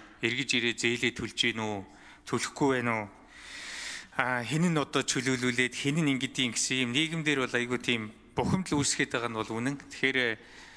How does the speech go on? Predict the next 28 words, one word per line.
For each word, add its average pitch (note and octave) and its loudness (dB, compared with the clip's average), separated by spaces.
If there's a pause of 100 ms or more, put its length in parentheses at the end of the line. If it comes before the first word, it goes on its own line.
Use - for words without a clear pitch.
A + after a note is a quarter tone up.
(200)
энэ B2+ 2
сонгон D#3 0
шалгаруулалтыг C#3+ 0
хүнээс C#3 0
үл B2+ -2
хамаарал-, B2+ -2
хамаардаг B2+ -2
болгохын A#2+ 0
тулд A#2 -2 (380)
бид A#2+ -2
нар B2+ 2
бас, - 0
а, A2 0 (720)
өнөөдөр C3 0
хүний C#3+ 2
эрхийн C#3+ -2
комиссийг C3 2
оролцуулсан, A#2+ 0 (480)
за, A2+ 2
холбогдох - 0
байгууллагуудыг C3+ 0
оролцуулсан A#2 0
ажлын B2 0
хэсгийг - 0
байгуулад, A#2 0 (560)
а, A2 2 (160)
улсын C#3 2
хурлын C3 0